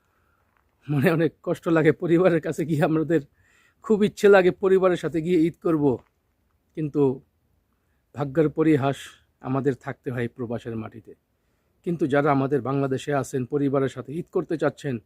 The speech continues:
আল্লাহ রাব্বুল আলামিন সবাইকে যেন তার পরিবারের সাথে গিয়ে ঈদ করতে পারে,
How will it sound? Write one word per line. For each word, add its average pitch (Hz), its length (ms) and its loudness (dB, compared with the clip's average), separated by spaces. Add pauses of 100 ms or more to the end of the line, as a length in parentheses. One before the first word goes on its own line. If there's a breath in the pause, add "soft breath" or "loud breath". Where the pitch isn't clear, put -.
(500)
আল্লাহ 151 220 0
রাব্বুল 123 240 -2
আলামিন 135 360 -2
সবাইকে 156 420 -2
যেন 139 140 -2
তার 127 140 -10
পরিবারের 160 400 0
সাথে 135 260 -4
গিয়ে 131 200 -2 (340)
ঈদ 202 160 -6
করতে 151 260 -6
পারে, 123 260 -4